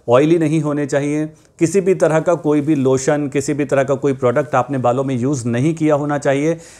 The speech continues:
आप नहाइए, शैम्पू करिए, बालों को सुखाइए। याद रखिए, minoxidil लगाते समय आपके बाल और आपका स्कैल्प, जो ये जो खोपड़ी है सर की, ये बिल्कुल सूखी होनी चाहिए, ड्राई,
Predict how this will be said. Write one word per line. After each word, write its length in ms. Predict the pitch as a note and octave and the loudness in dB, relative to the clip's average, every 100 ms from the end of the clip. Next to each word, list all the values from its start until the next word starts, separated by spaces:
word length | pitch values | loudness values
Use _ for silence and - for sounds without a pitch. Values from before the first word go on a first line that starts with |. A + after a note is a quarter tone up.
| - | 2
आप 180 | C#3 D3 | 2 2
नहाइए, 460 | C3+ B2+ C#3+ D#3 E3+ | 0 0 0 0 -2
शैम्पू 400 | - C3+ C3 D#3 | 0 -2 -2 -4
करिए, 320 | D3 C#3 E3 | -2 -2 -2
बालों 300 | C3+ B2 C#3 | 0 0 0
को 100 | C3+ | -4
सुखाइए। 560 | - C3+ C3+ C3 A#2+ G#2 - - A2+ | -4 -2 0 0 0 -4 -8 -12 0
याद 320 | A#2+ F3 D#3+ | 4 6 4
रखिए, 260 | D#3+ F3 | 0 0
minoxidil 480 | D#3+ C#3+ C#3+ B2+ C3 | -2 -2 -2 -2 -2
लगाते 360 | D3 B2+ B2+ C3 | -2 -2 -2 -2
समय 240 | C3+ C#3 | -2 -2
आपके 300 | C#3 B2+ C3+ | -2 -2 -2
बाल 340 | A2 A#2+ D3+ D#3 | 0 2 2 2
और 140 | C3 | 2
आपका 260 | B2 - C#3+ | 2 2 0
स्कैल्प, 440 | - E3 E3 B2+ - - - - | 2 2 2 0 -10 -20 -20 -8
जो 220 | A#2+ D3 | 2 4
ये 160 | C#3 C#3 | 4 2
जो 120 | C#3 | 0
खोपड़ी 400 | - C3+ C3+ D#3 | 0 0 2 2
है 100 | D#3 | 2
सर 160 | D#3 C3+ | 2 -2
की, 140 | C#3 | 0
ये 60 | D#3 | -2
बिल्कुल 340 | C#3 C#3 E3 | -2 -2 -2
सूखी 460 | - - E3 E3 F#3+ | -4 -4 -4 -2 -2
होनी 240 | D#3 D3 | 0 -2
चाहिए, 260 | C#3 C#3+ D#3 | -2 0 0
ड्राई, 420 | A#2+ C3+ C#3 | 2 2 2